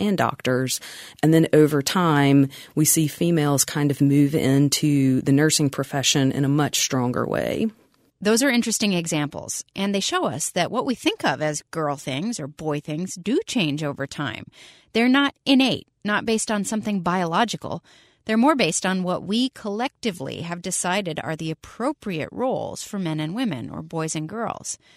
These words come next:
Speaker 2: At one time, pink was a boy's color, but now often people think of it as a girl color. Now, let me make something really clear.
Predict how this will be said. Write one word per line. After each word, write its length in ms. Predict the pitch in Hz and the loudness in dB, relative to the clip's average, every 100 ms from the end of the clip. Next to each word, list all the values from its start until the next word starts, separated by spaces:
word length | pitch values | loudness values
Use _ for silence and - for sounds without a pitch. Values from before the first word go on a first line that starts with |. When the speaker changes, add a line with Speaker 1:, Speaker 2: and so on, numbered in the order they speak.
| _ _ _ _ | _ _ _ _
Speaker 2:
At 160 | - 107 | -6 0
one 200 | 254 440 | 2 2
time, 380 | 240 156 151 180 _ | -2 -2 -2 -6 _
pink 400 | - 339 277 269 | -2 2 2 0
was 120 | 262 | -2
a 80 | 254 | -2
boy's 360 | 214 294 415 - | 0 0 0 0
color, 360 | 160 131 - - - _ _ _ - | -2 -4 -8 -16 -20 _ _ _ -10
but 140 | 233 | -4
now 640 | 247 330 311 214 208 226 - | 0 0 0 0 -2 -4 -4
often 380 | 214 233 262 254 | -6 -4 -4 -4
people 240 | 196 208 | -8 -8
think 220 | - 160 | -8 -8
of 120 | 151 | -6
it 80 | 175 | -6
as 160 | 185 196 | -6 -6
a 60 | |
girl 480 | 202 165 185 185 180 | -6 0 2 4 4
color. 460 | - - - - - _ - _ _ _ _ _ _ | 0 -12 -12 -16 -18 _ -20 _ _ _ _ _ _
Now, 160 | 240 247 | 0 0
let 100 | 440 | 0
me 120 | 370 | -2
make 160 | 226 | -2
something 320 | - 202 180 165 | -2 -2 -2 -2
really 260 | 165 147 | -4 -4
clear. 380 | - 165 120 | -6 -8 -8